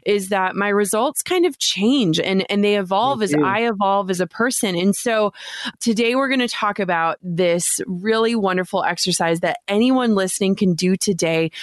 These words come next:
Speaker 1: that is going to connect them to their why. And before we dive on into that, I just wanna share a little bit about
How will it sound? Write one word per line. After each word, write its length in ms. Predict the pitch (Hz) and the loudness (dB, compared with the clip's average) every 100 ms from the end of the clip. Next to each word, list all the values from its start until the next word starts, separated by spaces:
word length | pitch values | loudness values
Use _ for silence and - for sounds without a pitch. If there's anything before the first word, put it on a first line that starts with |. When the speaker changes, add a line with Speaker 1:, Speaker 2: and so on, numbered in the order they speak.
| - | -10
Speaker 1:
that 120 | 202 202 | -4 -2
is 140 | 185 | 0
going 260 | 214 220 254 | 0 0 0
to 80 | |
connect 640 | 269 240 208 185 175 - - | -2 2 2 2 0 -8 -2
them 300 | 175 170 170 - - - | 0 0 -2 -6 -18 -8
to 200 | - 233 | 0 2
their 160 | 208 185 | 2 2
why. 420 | 180 165 165 151 | 2 0 -2 -4
And 140 | 220 226 | 0 0
before 520 | 233 226 277 320 311 | 0 0 0 0 -2
we 160 | - 233 | 0 -2
dive 240 | 214 208 | 0 -2
on 140 | 202 190 | -2 -2
into 200 | 190 196 | -4 -2
that, 240 | 180 160 - - - - | -2 -4 -6 -20 -18 -6
I 80 | 220 | -4
just 220 | 226 269 | -2 -2
wanna 180 | 330 294 | -2 0
share 220 | - 233 | 0 0
a 80 | 196 | 0
little 240 | 202 196 | 0 0
bit 320 | 180 180 170 - | 0 -2 -2 -2
about 480 | 190 185 175 175 | -2 0 0 0